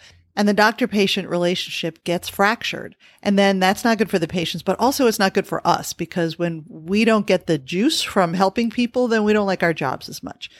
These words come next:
So I came up with five ways to approach when you get a sense that you're seeing someone who f-, you're perceiving as being entitled. So I think the thing that's important to start with is that all of us, everybody,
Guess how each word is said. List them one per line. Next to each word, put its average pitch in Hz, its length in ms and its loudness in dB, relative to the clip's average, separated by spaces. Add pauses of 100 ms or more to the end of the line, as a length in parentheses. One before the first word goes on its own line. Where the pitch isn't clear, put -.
(160)
So 214 340 2 (160)
I 247 140 2
came 302 180 2
up 269 140 2
with 196 120 0
five 226 680 2 (140)
ways 196 500 2
to 180 160 -2
approach 170 680 -2
when 170 200 -4
you 165 120 -4
get 196 240 4
a 185 60 2
sense 160 520 0
that - 140 -6
you're 160 100 -6
seeing 190 300 0
someone 170 340 -4
who 165 160 -10
f-, - 300 -16
you're 208 200 2
perceiving 196 640 0
as 151 120 -4
being 147 320 -4
entitled. - 520 -10 (280)
So 202 360 0 (240)
I 233 100 2
think 349 200 2
the 285 100 -6
thing 214 180 2
that's 190 120 0
important 190 320 0
to 175 80 -2
start 170 320 0
with 208 320 -4
is 190 220 0
that 165 260 -4 (300)
all 247 240 4
of 185 80 0
us, - 440 -8
everybody, - 600 -4